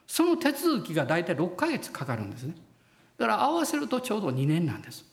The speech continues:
まあ、それがこのローマ書の、あ、ごめんなさい、使徒の働きの最後に出てくる二年間その借りた家に、まあ、交流されてね、福音を伝えていたということの、まあ、意味なんですよね。で、この時に実はルカが、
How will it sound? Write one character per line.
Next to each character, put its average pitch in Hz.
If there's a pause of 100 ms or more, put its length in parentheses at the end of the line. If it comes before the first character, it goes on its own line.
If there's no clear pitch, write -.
(340)
ま 240
あ、 214
そ 277
れ 277
が 262
こ 240
の 220
ロ 185
ー 196
マ 202
書 190
の、 147
あ、 151
ご 135
め 147
ん -
な 151
さ 135
い、 -
使 -
徒 196
の 175
働 151
き 151
の 147
最 151
後 160
に 139
出 147
て 165
く 208
る 202
二 156
年 262
間 247 (360)
そ 190
の 175
借 180
り 170
た 139
家 151
に、 131 (140)
ま 131
あ、 104
交 151
流 143
さ 135
れ 104
て 107
ね、 220
福 -
音 156
を 147
伝 127
え 123
て 135
い 151
た 131
と 117
い 113
う 113
こ 120
と 120
の、 110
ま 107
あ、 -
意 226
味 160
な 101
ん 98
で 101
す -
よ 113
ね。 180 (720)
で、 233 (380)
こ 339
の 381
時 359
に 185
実 175
は 131
ル 285
カ 240
が、 160